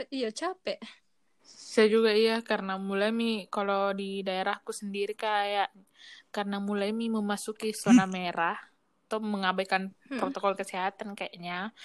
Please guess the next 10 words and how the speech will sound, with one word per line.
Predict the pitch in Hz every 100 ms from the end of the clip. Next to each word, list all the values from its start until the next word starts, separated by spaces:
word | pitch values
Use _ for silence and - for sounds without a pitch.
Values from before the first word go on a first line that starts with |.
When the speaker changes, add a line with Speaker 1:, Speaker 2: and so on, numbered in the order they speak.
| - - - - - _ _
Speaker 2:
Terus | 214 208 233 - - 214
menyebar, | 202 202 202 233
Mi, | 233
lagi | 233 226 220
isu | 240 - 247
kalau | - 190 185 180 170 - _ _ - _ _ _ -
ya | 196 185 175 170
penderita | - 190 185 180 175 170 _ -
covid | 196 214 233 - -
dibayar, | 170 160 160 170 208 220 214 208 208 202